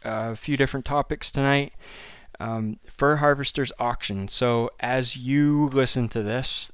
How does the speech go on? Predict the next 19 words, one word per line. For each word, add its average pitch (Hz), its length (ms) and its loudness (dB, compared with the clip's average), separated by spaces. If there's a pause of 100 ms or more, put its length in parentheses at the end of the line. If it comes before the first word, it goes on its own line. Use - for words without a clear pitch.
(140)
uh, 107 440 -6 (420)
we'll 113 220 -4
ha-, 117 200 0
probably 123 300 0
have 117 160 -2
more 117 200 4
information 113 540 -2
from 117 160 -4
that 113 140 0
auction 113 400 -2 (400)
tonight 120 320 0
as 117 160 0
I'm 117 160 0
recording. 143 580 2 (680)
The 117 260 -2
Fur 127 260 2
Harvester 123 500 0
sale 123 320 0
took - 380 -8